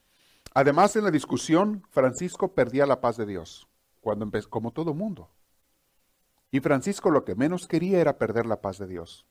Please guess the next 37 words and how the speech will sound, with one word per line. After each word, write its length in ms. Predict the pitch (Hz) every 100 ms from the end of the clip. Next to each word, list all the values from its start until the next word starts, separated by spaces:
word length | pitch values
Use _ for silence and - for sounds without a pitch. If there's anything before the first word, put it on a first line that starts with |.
| _ -
y 100 | 117
el 100 | 104
Espíritu 460 | - 127 113 110
Santo 320 | - 107 101
dentro 320 | 95 92 98 90
de 80 |
él. 80 | 90
Y 40 | 127
muchas 300 | 226 247 202
veces 220 | 226 202
lo 100 | 160
perdió, 400 | 110 117 196 - _ _ _ _ _
como 180 | 107 104
vamos 240 | 123 131
a 60 | 117
ver 40 |
más 140 | 120 104
adelante, 400 | 104 135 90 - _ _ _ -
por 160 | 95
estos 320 | 110 113 120 -
conflictos 560 | 110 95 135 131 -
que 80 | 101
tenía 300 | 101 107 110
con 140 | 107
los, 220 | 90 - _ -
algunos 320 | 95 104 101
de 60 | 92
los 80 | 90
seguidores. 420 | 87 92 - _ _ _ _ _ _ _ _ _ _ _ _ -
Pero 240 | 110 104
él 140 | - 131
no 80 | 185
estaba 300 | - 135 107
contento 400 | 95 104 101 92
con 120 | 87
esa 100 | 87
situación. 440 | 90 85 87 85